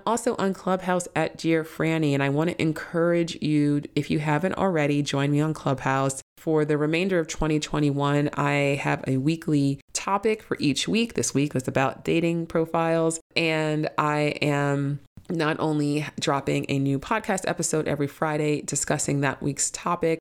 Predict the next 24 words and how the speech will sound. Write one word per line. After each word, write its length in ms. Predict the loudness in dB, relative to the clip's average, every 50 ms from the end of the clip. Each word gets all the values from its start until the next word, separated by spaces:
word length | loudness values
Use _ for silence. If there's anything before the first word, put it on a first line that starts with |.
| -4 -4
but 100 | -2 -2
I'm 140 | -2 -2 -2 -2
also 320 | -2 -2 -2 -2 -4 -4
hosting 560 | -2 -2 -2 -2 -2 -2 0 0 0 0 0
a 120 | -2 -4 -4
Clubhouse 720 | -4 -4 -2 -2 0 0 -2 -4 -2 -2 -2 -2 -2 0
room 200 | 0 0 0 0
every 280 | 0 -2 -2 -2 -2 -4
Tuesday 760 | -4 -4 -2 0 2 2 0 0 0 0 0 0 0 -2
about 380 | -2 -2 -2 -2 -2 -2 -2 -2
that 180 | -2 -2 0 0
week's 260 | 0 0 0 -2 -6 -8
topic 460 | -10 -6 -2 -2 0 0 0 0 0 -2 -2
and 120 | -2 -2
also 200 | -2 -2 -2 -4
talking 400 | -4 -2 -2 -2 -2 -2 -2 -2
about 180 | 0 0 0 0
it 80 | 0
on 140 | 0 -2 -4
social 420 | -2 -2 -2 0 0 0 -2 -2 0
media. 480 | 0 0 0 2 2 2 0 0 0
So 240 | -2 -2 0 0 0
I 80 | 0 0
wanna 280 | 0 0 -2 -2 -4